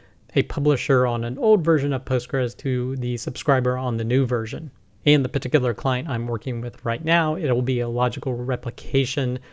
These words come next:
upgrade, and we're using Ansible to try and coordinate all the different movements that need to happen amongst not only the databases, but all the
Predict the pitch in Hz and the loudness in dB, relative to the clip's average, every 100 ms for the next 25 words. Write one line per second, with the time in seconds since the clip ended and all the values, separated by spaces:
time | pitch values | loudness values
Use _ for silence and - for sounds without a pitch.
0 | - _ - 147 - 135 131 123 120 - | -20 _ -4 -2 4 4 4 2 -4 -12
1 | - - _ 156 127 120 117 113 - - | -20 -20 _ 0 2 2 0 -2 -6 -16
2 | _ - 139 127 113 127 127 - 180 170 | _ 0 4 4 2 -2 -2 0 2 2
3 | 139 135 127 - _ - 143 - 143 131 | 2 2 0 -6 _ -4 -4 -2 0 2
4 | 123 123 123 113 _ - 156 135 131 170 | 2 0 -2 -6 _ 4 4 4 0 2
5 | 135 131 127 - 165 139 127 127 120 - | 2 2 0 -2 -2 0 2 0 -4 -6
6 | 135 156 127 117 107 123 - 127 120 123 | -6 -2 -4 -4 -2 -2 0 -2 -2 -6
7 | - 139 127 123 110 - - _ _ 147 | -4 0 0 0 -6 -14 -18 _ _ 2
8 | 147 143 127 113 135 202 226 147 135 127 | 2 2 0 -2 2 6 6 6 4 4
9 | 127 117 139 - 151 160 139 139 - | -2 -2 -4 0 2 4 4 0 -4